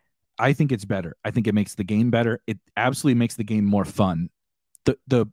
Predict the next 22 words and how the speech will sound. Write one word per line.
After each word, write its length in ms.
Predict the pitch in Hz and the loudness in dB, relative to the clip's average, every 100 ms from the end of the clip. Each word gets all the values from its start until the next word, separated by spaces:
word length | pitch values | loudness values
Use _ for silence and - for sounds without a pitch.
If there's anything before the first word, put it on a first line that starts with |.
| _ | _
the 80 | 120 | -4
biggest 440 | 131 170 185 - | -2 -2 -2 -6
part 260 | - 127 127 | -4 -2 0
of 160 | 107 110 | -2 -4
best 240 | 110 - | -8 -2
ball 140 | 107 | -2
that 140 | 101 - | 0 -2
really 220 | 110 104 | -2 0
makes 300 | 101 101 - | 0 -2 -6
it 100 | - _ - | -10 _ 0
the 80 | |
most 320 | 104 95 - - | 4 4 2 2
fun 240 | 196 113 | 2 4
is 160 | 120 120 | 0 -4
the 120 | 104 | -8
sweat. 480 | - 113 92 - - _ _ _ _ _ _ _ _ _ _ | -6 -4 -6 -10 -20 _ _ _ _ _ _ _ _ _ _
And 400 | 117 113 101 92 - _ _ _ _ _ | 2 4 4 0 -4 _ _ _ _ _
yes, 420 | 117 120 147 - - | 0 2 2 -2 -8
this 200 | 127 - | -8 -4
ratchets 480 | 117 107 - 104 - | -4 -4 -6 -10 -6
up 160 | 110 - _ _ _ | -4 -6 _ _ _
some 320 | - 110 98 | -6 -2 -2